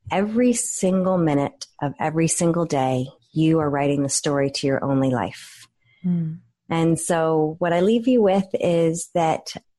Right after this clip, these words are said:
Speaker 1: there are different chapters and different seasons of your life in motherhood. And if there's any chapter that is not reading the way you want it to, you are the one holding the pen. It's time to turn the page.
Speaker 2: Hmm, beautiful. Thank you so much, Lisa.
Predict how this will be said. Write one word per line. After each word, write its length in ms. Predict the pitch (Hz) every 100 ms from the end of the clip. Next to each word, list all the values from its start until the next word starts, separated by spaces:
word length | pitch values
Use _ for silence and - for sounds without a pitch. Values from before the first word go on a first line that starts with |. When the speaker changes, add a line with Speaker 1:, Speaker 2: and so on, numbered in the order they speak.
| -
Speaker 1:
there 160 | 165 104
are 140 | 170
different 280 | 180 190 165
chapters 600 | 165 165 214 269 269 -
and 140 | 190
different 280 | 170 170 -
seasons 360 | 190 190 185 180
of 100 | 170
your 120 | 160
life 260 | 156 151
in 100 | 156
motherhood. 520 | 156 165 190 226 254 262 - - - _
And 140 | 175 165
if 160 | 160
there's 200 | 180 175
any 220 | 170 180 185
chapter 500 | 190 190 - 240 233
that 200 | 233 196
is 140 | 190
not 300 | 196 196 - 208
reading 380 | 202 214 208
the 80 | 202
way 120 | 190
you 140 | 190 185
want 220 | 185 208
it 120 | 214
to, 340 | - 262 285 269
you 360 | - 185 185 190
are 400 | - 180 175 175
the 340 | 170 175 170
one 200 | 170 165
holding 320 | 165 170 175 175
the 60 |
pen. 360 | 175 190 247 262
It's 120 | -
time 260 | - 185 175
to 80 | 180
turn 220 | 190 185
the 60 |
page. 500 | 190 269 233 - - - _ _ _ _ _ -
Speaker 2:
Hmm, 260 | 208 196 185 _
beautiful. 460 | - 220 214 170 175
Thank 260 | 202 220
you 100 | 226
so 300 | 220 - 214
much, 340 | 196 170 175 -
Lisa. 520 | 180 - 180 180